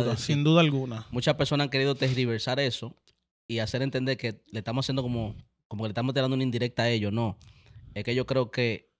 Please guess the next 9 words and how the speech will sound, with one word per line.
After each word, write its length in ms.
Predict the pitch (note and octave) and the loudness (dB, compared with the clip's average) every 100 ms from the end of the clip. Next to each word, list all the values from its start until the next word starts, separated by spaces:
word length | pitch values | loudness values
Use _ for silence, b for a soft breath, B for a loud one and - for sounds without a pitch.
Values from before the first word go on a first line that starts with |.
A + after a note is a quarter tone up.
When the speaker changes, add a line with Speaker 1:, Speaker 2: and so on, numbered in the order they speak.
| - | -10
Speaker 2:
eh, 120 | G#2+ | -6
volver 420 | G2 A2+ G#2 D3+ | -2 -2 2 2
realmente 440 | D#3 C3+ C#3+ C3+ A#2+ | 4 2 2 0 0
a 40 | |
raíces, 460 | A#2+ A#2+ A2+ A2 A2 | 0 0 0 -2 -4
a 200 | A2 A2+ | 0 0
raíces 480 | G#2+ B2 C#3+ A#2+ G#2+ | 2 2 2 0 -2
es 160 | A#2 G#2+ | -2 -2
eso. 280 | G2 - | -4 -8